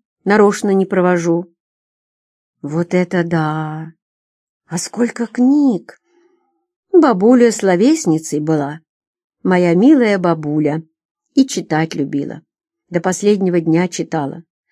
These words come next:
Наверное, тут много интересного для тебя». «Ещё бы!» Дина была в восторге. Она рассматривала полки с книгами. «Поставим здесь кресло. Ты будешь писать,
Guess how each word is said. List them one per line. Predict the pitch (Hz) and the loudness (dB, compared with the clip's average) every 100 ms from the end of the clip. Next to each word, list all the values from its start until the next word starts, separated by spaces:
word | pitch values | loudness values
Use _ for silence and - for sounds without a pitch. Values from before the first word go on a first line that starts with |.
| _ _ _ _ - | _ _ _ _ -2
Наверное, | 160 233 269 262 | 2 4 6 4
тут | 262 262 | 4 2
много | 226 214 233 254 | 2 2 4 4
интересного | 262 285 208 208 214 262 226 | 4 2 2 2 0 0 0
для | 185 180 | 0 -2
тебя». | 170 208 175 147 - _ _ _ _ _ _ _ _ _ | -2 -4 -2 -2 -6 _ _ _ _ _ _ _ _ _
«Ещё | 185 175 202 - - - 185 165 | -10 -4 -6 -6 -8 -2 0 0
бы!» | 160 175 175 _ _ _ _ _ _ _ _ | 0 -2 -4 _ _ _ _ _ _ _ _
Дина | 160 160 269 254 | -8 2 4 4
была | 208 190 208 | 2 0 -2
в | 185 | -2
восторге. | 190 - - 160 151 160 170 - _ - - - | -6 -6 -2 -2 -4 -10 -14 -16 _ -20 -20 -8
Она | - 233 262 | 0 4 4
рассматривала | 254 - 262 262 233 226 233 | 2 2 2 2 0 0 0
полки | 233 247 214 185 | 2 0 0 -6
с | - | -4
книгами. | 202 175 147 139 143 - _ _ _ _ _ _ _ - | 0 2 2 -2 -6 -12 _ _ _ _ _ _ _ -8
«Поставим | 156 - 190 277 285 254 | -8 -4 0 2 4 2
здесь | 165 202 - | 2 -2 -2
кресло. | 170 143 143 - 139 165 _ _ _ _ | -6 -6 -6 -6 -6 -8 _ _ _ _
Ты | - | -4
будешь | 180 180 160 - | -2 0 -2 -6
писать, | 147 - 220 311 - | -12 -4 -2 -2 -8